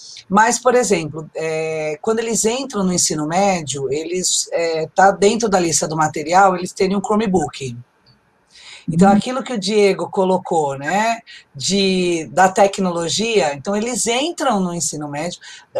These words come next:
Speaker 1: a, nós, nós, nós entramos, nós começamos a trabalhar com tecnologia já há oito anos, com o iPad, e aí fomos substituindo, né?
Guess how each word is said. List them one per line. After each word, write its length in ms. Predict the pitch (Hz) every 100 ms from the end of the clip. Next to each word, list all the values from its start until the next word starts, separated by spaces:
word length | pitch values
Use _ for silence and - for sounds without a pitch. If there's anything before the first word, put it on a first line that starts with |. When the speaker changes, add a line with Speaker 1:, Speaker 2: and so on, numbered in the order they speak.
| -
Speaker 1:
a, 80 | 202
nós, 260 | 202 208
nós, 320 | 202 208 208 -
nós 260 | 214 226
entramos, 560 | 233 214 226 233 262 220
nós 180 | 196 -
começamos 560 | 220 208 - 247 277
a 80 | 277
trabalhar 440 | - 196 196 190 -
com 180 | 202
tecnologia 680 | 185 180 190 175 170 165 208
já 180 | 196 196
há 60 | 190
oito 380 | 202 262 - 226
anos, 340 | 196 208 220
com 200 | - 196
o 60 | 196
iPad, 720 | 185 185 156 160 156 214 240 - _ _ _ _ - - - - - -
e 140 | 190
aí 160 | 202 214
fomos 440 | - 226 240 -
substituindo, 1080 | 262 214 247 285 - 277 226 220 190 156 147 147
né? 400 | 156 208 240